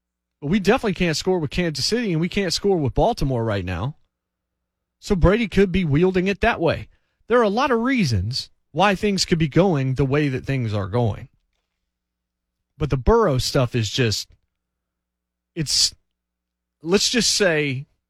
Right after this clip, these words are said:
this is Jason's unsurprised face when Joe Burrow got up and said he had no problem playing for the Bengals. Of course he doesn't. He wants to go number one.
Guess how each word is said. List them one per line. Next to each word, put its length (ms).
this 320
is 200
Jason's 600
unsurprised 880
face 440
when 160
Joe 180
Burrow 240
got 200
up 80
and 100
said 140
he 80
had 100
no 120
problem 280
playing 220
for 60
the 60
Bengals. 400
Of 140
course 360
he 120
doesn't. 360
He 140
wants 260
to 60
go 160
number 260
one. 380